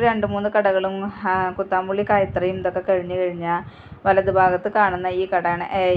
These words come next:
ആർ. എ ആർ എന്ന് പറഞ്ഞു കഴിഞ്ഞാൽ നിരവധി, ഇവർക്ക് Instagram ഇതൊക്കെ ഉണ്ട്, YouTube ചാനലും ഉണ്ട് ഇവർക്ക്. അപ്പം നിരവധി സിനിമ നടിമാരൊക്കെ വരും, സീരിയൽ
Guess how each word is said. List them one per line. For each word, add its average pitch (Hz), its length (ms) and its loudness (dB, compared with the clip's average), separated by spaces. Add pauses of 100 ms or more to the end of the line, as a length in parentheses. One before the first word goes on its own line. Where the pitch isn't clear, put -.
(120)
ആർ. 160 100 2 (280)
എ - 20 4 (180)
ആർ 190 120 4
എന്ന് 220 180 -2
പറഞ്ഞു 185 260 0
കഴിഞ്ഞാൽ 180 360 -2
നിരവധി, 190 440 0 (280)
ഇവർക്ക് 269 280 -4
Instagram 190 580 -2
ഇതൊക്കെ 185 280 -4
ഉണ്ട്, 175 180 0 (160)
YouTube 190 320 -2 (100)
ചാനലും 185 360 0
ഉണ്ട് 180 160 -4
ഇവർക്ക്. 170 340 -4 (680)
അപ്പം 240 260 0
നിരവധി 220 420 0 (560)
സിനിമ 208 320 0
നടിമാരൊക്കെ 190 600 0
വരും, 185 200 0 (120)
സീരിയൽ 185 320 -2